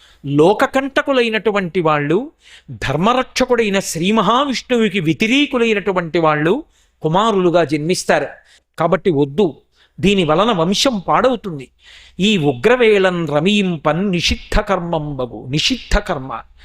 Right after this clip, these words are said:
దంపతులు ఏ కారణం చేత కర్మంబగు, నిషిద్ధ కర్మ. దంపతులు ఏ కారణం చేత కూడా ప్రదోష వేళలో సంగమించకూడదు. కాబట్టి ఎలా ధర్మమున్ వీడగన్, ఎందుక ధర్మం తప్పుతావు?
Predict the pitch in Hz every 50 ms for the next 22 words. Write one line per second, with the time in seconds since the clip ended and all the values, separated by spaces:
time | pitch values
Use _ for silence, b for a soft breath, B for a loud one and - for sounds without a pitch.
0 | B B B B B B 131 110 156 147 175 190 - 262 - - 220 180 180 143
1 | 147 160 185 208 233 226 - 233 226 240 247 254 254 254 240 226 - - 233 226
2 | 220 - _ _ _ - 175 170 165 151 147 147 139 131 127 117 104 113 131 127
3 | 147 151 - - 254 - - - - 208 - 190 160 131 131 131 113 113 - _
4 | - B B B B B B B B 131 104 147 151 185 185 - 247 - 240 196
5 | 185 165 143 156 170 190 214 233 214 - 226 233 247 247 254 254 254 240 214 -
6 | 240 233 214 - 226 208 202 208 196 196 208 202 - 170 170 156 202 226 226 -
7 | 233 220 208 214 202 190 185 180 165 - - 170 165 175 208 220 214 202 - 202
8 | 170 - 160 160 151 135 123 117 - b b b b b b b - 160 143 131
9 | 139 - - 165 185 240 311 381 440 B B B B B B B B B _ _
10 | _ _ _ _ _ _ _ _ _ _ _ - 175 175 165 156 147 139 143 147
11 | 165 175 - 151 156 135 147 160 160 165 175 175 185 185 185 196 196 196 220 208
12 | 202 220 233 262 277 - _ _ - 175 156 160 170 - - 185 185 208 208 185
13 | 151 156 165 165 175 185 190 180 190 - - 196 - 208 214 233 - -